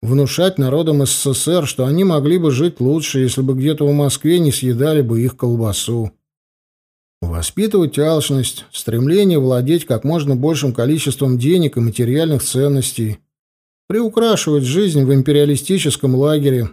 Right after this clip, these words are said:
жалеть нас прилюдно, как, мол, плохо мы в С С С Р живем. Замалчивать любые достижения Советского Союза от бесплатной медицины и отсутствия безработицы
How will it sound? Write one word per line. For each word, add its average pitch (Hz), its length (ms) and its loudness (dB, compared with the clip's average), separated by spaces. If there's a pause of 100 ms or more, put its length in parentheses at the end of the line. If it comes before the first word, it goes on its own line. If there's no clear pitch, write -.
(140)
жалеть 156 420 0
нас 131 200 -2
прилюдно, 135 760 0 (440)
как, 139 280 0
мол, 139 180 2
плохо 151 400 0
мы 139 220 2
в 151 100 4
С 127 60 -2
С - 240 -2
С - 120 -4
Р 151 140 0
живем. 135 640 0 (840)
Замалчивать 170 680 0
любые 156 320 2
достижения 147 580 2
Советского 135 540 0
Союза 131 560 0
от 117 60 -2
бесплатной 147 560 -2
медицины 143 580 2
и 143 60 2
отсутствия 139 580 0
безработицы 139 1040 0